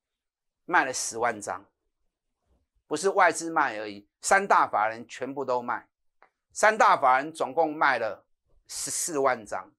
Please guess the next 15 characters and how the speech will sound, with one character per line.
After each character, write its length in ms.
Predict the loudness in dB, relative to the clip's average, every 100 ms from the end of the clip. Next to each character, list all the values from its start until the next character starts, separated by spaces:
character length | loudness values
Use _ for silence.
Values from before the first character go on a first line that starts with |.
| _ _ _ _
卖 160 | -2 -2
十 140 | -2
四 260 | -4 -4 -2
万 260 | -4 -4
张。 300 | -14 -18 -20 _ _ _
可 120 | -6 -2
是 120 | 2
融 240 | 2 2
资 180 | -4 -8
却 180 | -6 -6
是 120 | -2
在 140 | -4
增 300 | -4 -8 -12
加 300 | -12 -8 -8
的， 160 | -10